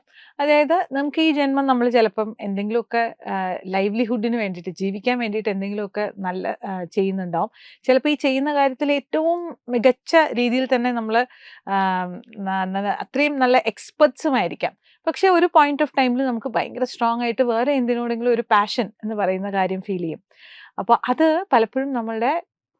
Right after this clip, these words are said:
പാസ്റ്റ് ലൈഫ് ഇംപ്രഷൻസ്, നമ്മളുടെ മുജ്ജന്മത്തിലുള്ള, ആ, നടക്കാതെ പോയ ആഗ്രഹങ്ങളോ വളരെ ഡീപ്പായിട്ടുള്ള ഡിസയേഴ്സിൻ്റെയോ ഒക്കെ ഒരു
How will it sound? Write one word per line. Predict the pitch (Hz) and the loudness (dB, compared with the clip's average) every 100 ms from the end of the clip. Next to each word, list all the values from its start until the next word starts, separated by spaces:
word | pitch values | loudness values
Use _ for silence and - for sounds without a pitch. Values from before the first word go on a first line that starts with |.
| - | 2
പാസ്റ്റ് | 226 262 - 277 | 4 4 2 2
ലൈഫ് | 277 254 | 2 0
ഇംപ്രഷൻസ്, | 208 190 190 202 170 196 | -2 -4 -4 -6 -8 -8
നമ്മളുടെ | 190 208 | -6 -4
മുജ്ജന്മത്തിലുള്ള, | 240 214 202 247 240 240 247 240 220 247 269 _ - - - | -2 -4 0 2 2 -2 -2 0 2 0 -2 _ -20 -18 -4
ആ, | 196 190 | 0 0
നടക്കാതെ | 196 202 196 214 208 | 2 2 4 2 2
പോയ | 208 196 | 2 2
ആഗ്രഹങ്ങളോ | 180 175 185 196 196 202 | 0 -2 -4 -4 0 0
വളരെ | 165 165 185 226 | 0 0 0 0
ഡീപ്പായിട്ടുള്ള | 185 156 190 208 226 226 220 214 | -4 -6 -6 -2 0 0 0 -2
ഡിസയേഴ്സിൻ്റെയോ | 190 143 202 185 214 220 233 233 220 | -2 -4 -2 0 -2 -4 -2 0 0
ഒക്കെ | 180 - | -2 -4
ഒരു | 214 196 | -2 -2